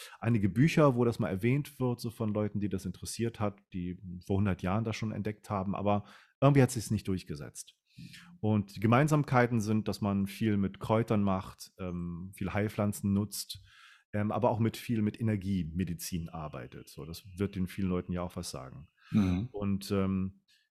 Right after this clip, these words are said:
Speaker 1: ich hab mit solchen Sachen eigentlich eher wenig zu tun gehabt. So die Berührungspunkte, die ich mit Energiemedizin hatte, waren diese Klopftherapien, die auch mal mit so einem, ähm, ener-,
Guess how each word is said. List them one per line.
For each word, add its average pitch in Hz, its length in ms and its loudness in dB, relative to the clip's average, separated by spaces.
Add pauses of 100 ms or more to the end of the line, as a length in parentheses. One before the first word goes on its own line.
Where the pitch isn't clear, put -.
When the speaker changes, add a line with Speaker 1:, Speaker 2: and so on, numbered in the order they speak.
Speaker 1:
ich - 160 -6
hab 117 160 -2
mit 117 160 0
solchen 113 300 0
Sachen 107 280 -2
eigentlich 107 480 -8
eher 95 220 -6
wenig 127 320 -2
zu 143 100 -6
tun 139 260 -2
gehabt. 139 280 -2
So 104 100 -2
die 104 220 -4
Berührungspunkte, 120 840 2
die 101 80 -4
ich 95 100 -8
mit 180 160 -2
Energiemedizin 95 880 -2
hatte, 104 360 -4
waren 98 420 0 (240)
diese 95 180 -2
Klopftherapien, 117 880 0
die 95 140 0
auch 98 160 0
mal 110 140 2
mit 104 160 0
so 101 100 0
einem, 92 380 0 (640)
ähm, 90 540 -6
ener-, 110 220 -2